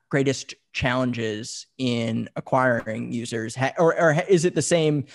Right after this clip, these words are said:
that it's always been, or have you found different, um, different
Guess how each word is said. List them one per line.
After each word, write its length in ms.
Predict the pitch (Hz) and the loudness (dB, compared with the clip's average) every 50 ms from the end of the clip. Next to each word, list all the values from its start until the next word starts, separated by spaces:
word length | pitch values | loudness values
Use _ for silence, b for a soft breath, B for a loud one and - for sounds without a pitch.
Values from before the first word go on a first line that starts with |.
| B B B | B B B
that 120 | 151 143 | 2 4
it's 140 | 139 131 - | 4 4 4
always 240 | 156 151 139 127 120 | 4 6 4 4 2
been, 320 | - 143 123 127 120 117 | 0 -2 -2 -2 -2 -2
or 140 | - 131 123 | -2 0 0
have 200 | 123 127 131 127 | 2 2 2 2
you 100 | 131 131 | 0 -2
found 420 | 127 - 135 123 117 117 120 120 - | -2 0 0 0 0 0 -2 -2 0
different, 520 | 139 131 - 143 131 123 123 - - - | -2 0 2 2 0 0 0 -2 -4 -2
um, 600 | 127 123 120 120 120 117 117 117 117 117 113 120 - _ _ _ | 0 0 2 2 0 -2 -2 -4 -4 -4 -4 -6 -8 _ _ _
different 300 | - 147 151 143 - - | -2 0 0 0 -2 -4